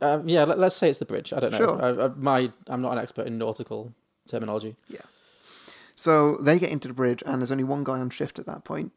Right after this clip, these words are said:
Speaker 1: Okay.
Speaker 2: And he's quite a young person. This is his first time out on the ocean.
Speaker 1: Okay.
Speaker 2: They convince him it would be a good idea to join them with a spliff, or
Speaker 1: Mm-hmm.
Speaker 2: nineteen ten spliff.
Speaker 1: Okay, I see where this is going.
Speaker 2: Mm. And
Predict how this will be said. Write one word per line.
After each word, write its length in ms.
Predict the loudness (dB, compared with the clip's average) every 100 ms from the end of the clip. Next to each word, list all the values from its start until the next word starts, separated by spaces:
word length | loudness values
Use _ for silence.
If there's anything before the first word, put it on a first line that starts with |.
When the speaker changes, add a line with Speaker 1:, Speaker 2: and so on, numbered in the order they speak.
| -14
Speaker 1:
Okay. 200 | -10 -10 -12 -8
Speaker 2:
And 440 | -4 -2 -4 -6 -10 -8
he's 380 | -4 -4 -6 -10
quite 220 | -6 -4 -2
a 20 |
young 200 | -2 -2
person. 580 | -2 -4 -4 -6 -8 -8
This 240 | -10 -8 -8
is 320 | -8 -10 -12
his 360 | -8 -8 -8 -16 _
first 300 | -6 -6 -6
time 160 | -10 -12
out 160 | -10
on 80 | -8
the 100 | -6
ocean. 320 | -6 -8 -14 -16 _ _
Speaker 1:
Okay. 160 | -18 -18 _ _ _ -20 _
Speaker 2:
They 160 | 4 4
convince 440 | 2 -2 -2 -4
him 160 | -8 -8
it 120 | -8
would 80 | -8
be 100 | -6
a 40 |
good 160 | -2 -2
idea 480 | -2 -2 -4 -6 -10 -10
to 420 | -8 -8 -10 -14 _ -16
join 260 | -8 -6 -6
them 180 | -6 -8
with 120 | -10
a 20 |
spliff, 380 | -12 -8 -10 -10 _ _ -12
or 220 | -10 -10 -12 _ _ _
Speaker 1:
Mm-hmm. 60 | -16
Speaker 2:
nineteen 300 | -14 -12 -10
ten 160 | -10 -12
spliff. 400 | -8 -10 -10 -18 _ _ -8
Speaker 1:
Okay, 280 | -6 -4 -6
I 80 |
see 140 | -6 -8
where 80 | -8
this 100 | -8
is 80 |
going. 240 | -8 -10 -12 _ -12
Speaker 2:
Mm. 240 | -10 -12 _ _ -20 -20 -20 -20 -20 -20 _ -10
And 540 | -6 -4 -4 -4 -6